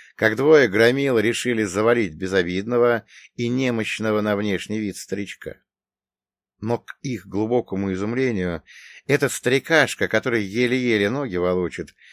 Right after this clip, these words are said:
разделал двух отмороженных здоровяков буквально под орех. И теперь один из них идёт своим ходом в изолятор, а другого утащили на носилках в бессознательном состоянии.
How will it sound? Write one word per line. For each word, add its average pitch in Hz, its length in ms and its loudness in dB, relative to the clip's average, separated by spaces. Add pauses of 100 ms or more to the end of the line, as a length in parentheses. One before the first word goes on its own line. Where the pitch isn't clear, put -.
(240)
разделал 127 640 6
двух 123 320 -2
отмороженных 110 680 2
здоровяков 113 600 0
буквально 110 920 0 (240)
под 131 200 -2
орех. - 500 -4 (1300)
И 110 100 -8
теперь 113 360 4
один 113 320 2
из 92 160 -2
них 101 200 -2
идёт 101 280 0
своим 101 260 -2
ходом 95 380 -2
в 95 60 0
изолятор, 107 580 0 (400)
а 117 120 6
другого 147 460 6
утащили 135 500 2
на 139 120 -2
носилках 95 720 -4 (240)
в 90 100 -8
бессознательном 95 960 0
состоянии. - 720 -8